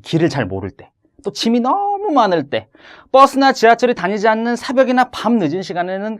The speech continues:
솔직히 가장 편리하게 이용할 수 있는 게 바로 택시죠, 택시. 특히 무거운 짐이 많을 때, 어, 그 짐을 가지고 버스나 지하철을 이용하기 위해서 계단을 막 오르락내리락 해야 한다면, 하, 그때가 바로 택시 이용을 심각하게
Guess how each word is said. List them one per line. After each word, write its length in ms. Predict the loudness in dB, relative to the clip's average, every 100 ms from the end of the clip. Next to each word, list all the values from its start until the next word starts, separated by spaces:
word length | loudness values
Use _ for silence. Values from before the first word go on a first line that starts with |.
| _
솔직히 580 | _ -20 _ -12 -8 -8
가장 460 | -10 -8 0 2 2
편리하게 480 | -2 2 2 2
이용할 280 | -2 -2 -4
수 100 | -4
있는 160 | -4 0
게 260 | 2 0 -2 -20 -2
바로 240 | 0 0
택시죠, 420 | -4 -12 -12 -14
택시. 340 | -14 -18 -18 -20 _ _ -18 -16 -14 -14 -16 -2
특히 200 | 2 4
무거운 460 | 2 2 2 2 2
짐이 200 | 0 0
많을 400 | 0 0 -2 -6
때, 200 | -14 -14 _
어, 240 | -6 -4 -2
그 160 | -4
짐을 300 | -4 -4 -4
가지고 400 | -2 -4 -2 -4
버스나 420 | -4 -8 -6 -6 -4
지하철을 480 | -2 -4 -2 -4
이용하기 480 | -2 0 -2 -4 -6
위해서 300 | -6 -4 -6
계단을 420 | -2 0 0 -2
막 160 | -4 0
오르락내리락 880 | 0 0 -4 -4 -4 -6 -6 -8 -6
해야 100 | -6
한다면, 580 | -4 -2 0 2 0 -4 -12 -20 -20 -20 -20 -20
하, 360 | -18 -16 -16
그때가 360 | -10 -2 0 2
바로 560 | 2 2 0 -2 -10 _ _
택시 380 | -10 -10 -8 -6
이용을 420 | -4 -2 0 -2
심각하게 880 | -2 -8 -8 -4 -4 -4 -6 -6 -8